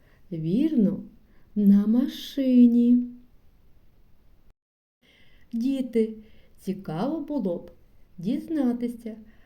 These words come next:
на чому любите ви подорожувати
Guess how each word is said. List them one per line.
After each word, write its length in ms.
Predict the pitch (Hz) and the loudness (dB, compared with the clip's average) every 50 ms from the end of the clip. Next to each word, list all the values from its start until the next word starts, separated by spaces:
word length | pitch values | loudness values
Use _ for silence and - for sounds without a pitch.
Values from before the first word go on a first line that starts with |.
| - - - - | -20 -20 -18 -14
на 220 | 180 180 185 185 | -10 -8 -8 -8
чому 440 | 185 - - 202 190 196 202 226 233 | -10 -8 -4 -2 0 0 0 0 0
любите 540 | 226 233 247 240 220 277 - - - 359 349 | -2 -2 -4 -4 -4 -6 -8 -6 -4 -4 -4
ви 360 | 294 247 262 277 294 269 220 - - - - _ _ - - | -2 -2 -4 -4 -2 -4 -8 -10 -14 -20 -20 _ _ -16 -10
подорожувати 1080 | - 185 165 160 170 170 175 175 180 170 170 160 156 156 151 147 - - - 208 - | -8 -8 -6 -6 -6 -6 -6 -8 -8 -8 -8 -8 -8 -8 -8 -6 -8 -8 -8 -10 -12